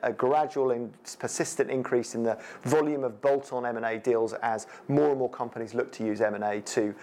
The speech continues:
to, to augment their growth. Um, and quite significantly, specifically this summer, we've seen uh, quite a significant number of larger software deals, and I'll talk through those,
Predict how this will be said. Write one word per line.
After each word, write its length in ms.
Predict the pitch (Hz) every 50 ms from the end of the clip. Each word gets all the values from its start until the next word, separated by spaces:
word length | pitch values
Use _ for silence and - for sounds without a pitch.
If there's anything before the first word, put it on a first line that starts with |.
| - - - - -
to, 180 | - 127 117 107
to 240 | - - 123 117 113
augment 300 | 113 101 104 110 107 104
their 140 | 104 104
growth. 360 | 107 - 147 160 165 156 - - - - - - - - - - - -
Um, 180 | 139 135 139 -
and 180 | - 139 139 135
quite 180 | - 233 233 -
significantly, 500 | - 180 185 180 180 - 175 160 147 135
specifically 540 | - - - - - 208 - - - 139
this 180 | 127 135 180 -
summer, 260 | - - 123 120 117
we've 220 | 117 120 127 123 -
seen 420 | - 143 135 131 131 127 127 127 - - - - - - -
uh, 160 | 123 131 -
quite 220 | - - - 226 247
a 40 | 262
significant 500 | - - 180 185 185 180 175 165 170 156
number 220 | 156 143 143 139
of 100 | 135 120
larger 440 | 131 135 147 151 156 160 151 151 139
software 340 | - - 156 - - 123 113
deals, 280 | - 113 110 107 101
and 80 | 117 117
I'll 80 | 117
talk 260 | 113 - 139 131 - -
through 200 | - 127 120 110
those, 380 | 117 117 113 110 110 107 -